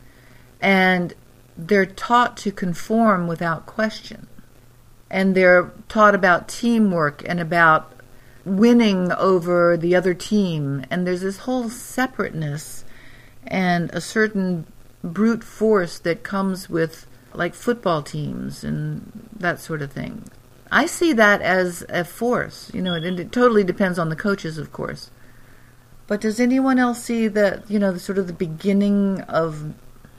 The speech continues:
do you see the seeds of that kind of capability for a group to coalesce and do something together regardless of their conscience?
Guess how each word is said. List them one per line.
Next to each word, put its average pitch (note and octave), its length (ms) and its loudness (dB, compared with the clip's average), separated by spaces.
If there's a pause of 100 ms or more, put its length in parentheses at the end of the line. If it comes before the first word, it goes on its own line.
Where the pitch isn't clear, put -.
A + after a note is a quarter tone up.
(140)
do A3 60 -2
you A3 60 2
see B3+ 180 -2
the G#3 140 0
seeds A#3 800 -2 (120)
of E3+ 580 0 (580)
that F#3+ 260 2
kind G#3 320 0
of E3 120 -8
capability E3+ 1000 -2
for D#3+ 540 -2
a D3+ 100 -6
group D#3+ 560 -2 (240)
to D#3+ 160 -8 (140)
coalesce E3 720 0
and D#3 260 -2
do G3 180 -2
something D3+ 420 -6
together D3+ 380 0
regardless D#3 500 -2
of C#3+ 100 -6
their C#3 100 -6
conscience? D3+ 540 -8